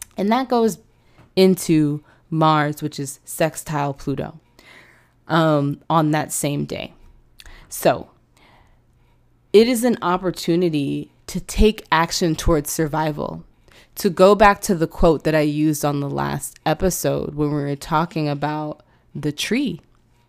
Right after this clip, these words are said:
the tree roots and how they made it into the, the stream and how they had to survive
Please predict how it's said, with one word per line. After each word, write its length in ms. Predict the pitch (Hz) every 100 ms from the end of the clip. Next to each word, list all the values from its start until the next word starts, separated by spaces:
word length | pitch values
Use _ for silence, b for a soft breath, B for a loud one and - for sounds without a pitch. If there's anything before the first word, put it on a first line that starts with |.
| _ _ _ _ - -
the 140 | 175
tree 320 | 170 - 220 226
roots 340 | 180 151 -
and 140 | 156
how 140 | 160 160
they 160 | 156
made 240 | 151 156 170
it 100 | 160
into 300 | 151 - 156
the, 320 | 139 151 165 _ _
the 120 | 143
stream 460 | - 208 277 247 139
and 100 | 143
how 120 | 143
they 140 | 147
had 280 | 143 151 143
to 160 | - 151
survive 800 | - 143 143 147 180 226 165 -